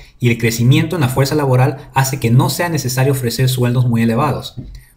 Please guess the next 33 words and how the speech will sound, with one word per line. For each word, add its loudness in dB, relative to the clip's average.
Un 4
claro 2
ejemplo 0
es -2
el 0
despido 2
de 2
cuatro -4
mil 0
quinientas 2
personas -2
este -4
año -4
por -2
la 0
emple-, -2
empresa 0
BlackBerry. -2
Esos -2
puestos 0
de -2
trabajo 0
nunca 0
van 2
a 2
regresar -4
y 0
las -6
personas -4
tienen 2
que -4
buscar -8
alternativas. -6